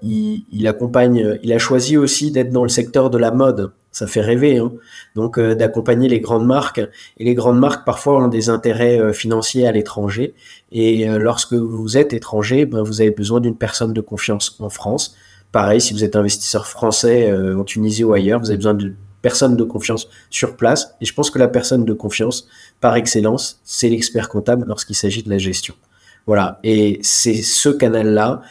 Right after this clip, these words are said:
c'est développer son réseau pour essayer de devenir la personne de confiance. Euh, moi, j'anime des formations à, à l'étranger, donc je fais pas de, de, ni d'expertise comptable, ni de commissariat aux comptes. Là, par exemple, sur la durabilité,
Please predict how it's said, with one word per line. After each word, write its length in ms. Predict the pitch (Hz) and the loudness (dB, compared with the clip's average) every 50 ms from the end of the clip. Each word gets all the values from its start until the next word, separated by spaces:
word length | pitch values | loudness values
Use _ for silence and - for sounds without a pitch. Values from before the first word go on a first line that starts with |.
| - - - | -20 -18 -10
c'est 180 | - - 107 101 | -6 -4 -4 0
développer 480 | 98 131 135 139 143 143 143 147 139 | 2 2 2 4 4 4 4 4 0
son 240 | 131 - 135 123 120 | 0 2 2 2 2
réseau 460 | 110 117 110 107 117 120 143 - - - - _ _ _ | 2 2 2 2 2 0 -2 -2 -6 -14 -20 _ _ _
pour 140 | - 113 113 | -2 0 0
essayer 240 | 110 110 - 135 123 | 0 2 0 -2 0
de 20 | |
devenir 340 | 120 120 117 117 120 127 117 | 2 2 2 2 2 2 2
la 140 | 113 117 120 | 4 2 2
personne 420 | 120 127 120 - - 127 120 117 | 2 0 -2 0 0 0 0 0
de 80 | 117 113 | 0 -2
confiance. 640 | 110 - 107 104 - - - - - - - _ _ _ _ _ _ - - - - _ _ - - | -2 -4 -6 -6 -6 -8 -10 -10 -12 -16 -16 _ _ _ _ _ _ -20 -20 -20 -20 _ _ -8 -4
Euh, 400 | 101 101 98 98 98 95 78 67 - _ _ _ _ | -2 0 0 0 -2 -4 -6 -10 -16 _ _ _ _
moi, 180 | - 117 131 151 | -2 2 2 4
j'anime 400 | 147 131 123 123 127 135 131 123 | 4 6 6 6 6 4 4 4
des 100 | 110 104 | 2 2
formations 680 | 104 - 110 104 107 107 107 104 - 117 107 95 92 95 | 0 0 0 2 2 2 0 0 0 -2 -2 0 -2 -2
à, 180 | 92 90 85 - _ - | -4 -6 -10 -12 _ -10
à 100 | 92 95 | -6 -4
l'étranger, 640 | 92 92 - - - 101 95 95 117 147 196 - - _ _ _ _ _ | -4 -4 -6 -4 -2 -2 0 2 2 0 0 0 -6 _ _ _ _ _
donc 140 | - 95 87 | -16 -14 -12
je 80 | - - | -10 -10
fais 60 | - | -10
pas 160 | - - 113 - | -2 2 2 2
de, 120 | - 87 | 2 0
de, 240 | 78 - - - - _ _ _ _ _ _ _ _ _ _ - | -6 -8 -16 -20 -20 _ _ _ _ _ _ _ _ _ _ -8
ni 100 | 101 98 | -6 -4
d'expertise 480 | 98 98 - - - 101 - - - | -4 -4 -4 -4 -6 -6 -4 -6 -8
comptable, 340 | - 107 104 - 120 113 110 | -4 -4 0 0 2 2 2
ni 140 | 104 107 101 | 0 -2 -4
de 60 | - | -4
commissariat 440 | - 101 101 92 - 98 95 95 95 | -2 -2 0 0 0 0 0 0 0
aux 40 | 95 | 2
comptes. 300 | - 147 190 202 - _ _ - - - - _ - | 2 0 0 0 -4 _ _ -20 -20 -20 -20 _ -6
Là, 200 | 107 117 127 131 | 2 4 4 4
par 160 | 127 123 104 | 4 2 0
exemple, 280 | 101 101 107 135 135 131 | 0 0 0 -2 -2 -2
sur 140 | - 120 107 | -2 0 2
la 120 | 107 107 | 2 2
durabilité, 760 | 104 110 110 101 104 98 101 98 104 107 104 127 170 220 - | 2 2 0 0 0 0 0 -2 -2 -4 0 0 -2 -2 -2